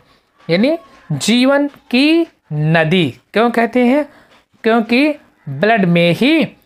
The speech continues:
जितने भी पोषक तत्व होते हैं वो और ऑक्सीजन भी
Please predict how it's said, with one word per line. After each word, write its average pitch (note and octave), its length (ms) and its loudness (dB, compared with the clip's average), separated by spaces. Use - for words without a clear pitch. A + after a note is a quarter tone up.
जितने E3 340 -2
भी G3 60 0
पोषक F3+ 440 -2
तत्व G#3 320 0
होते G#3+ 260 0
हैं A3 100 2
वो A#3+ 380 0
और F3+ 200 2
ऑक्सीजन F3 560 0
भी C4+ 180 2